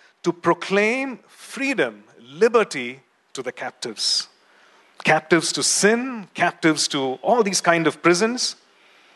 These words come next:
And he also says, "Recovery of sight to the blind." His truth brings,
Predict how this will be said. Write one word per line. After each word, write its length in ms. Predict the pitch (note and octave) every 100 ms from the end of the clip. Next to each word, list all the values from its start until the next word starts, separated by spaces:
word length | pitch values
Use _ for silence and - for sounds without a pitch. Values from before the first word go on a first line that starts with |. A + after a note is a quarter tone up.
| _ _ _ _ - C#3+
And 80 |
he 60 | C#3+
also 220 | D#3 D#3+
says, 480 | D3+ D#3 C#3+ - - _
"Recovery 560 | B2+ E3+ G3 G#3 G3 E3
of 100 | C#3
sight 380 | - E3 E3 -
to 80 |
the 100 | C#3
blind." 420 | B2+ B2 A#2 G#2+ - _ _ _ -
His 240 | E3 -
truth 400 | - E3+ F3 -
brings, 400 | C#3 C3 C3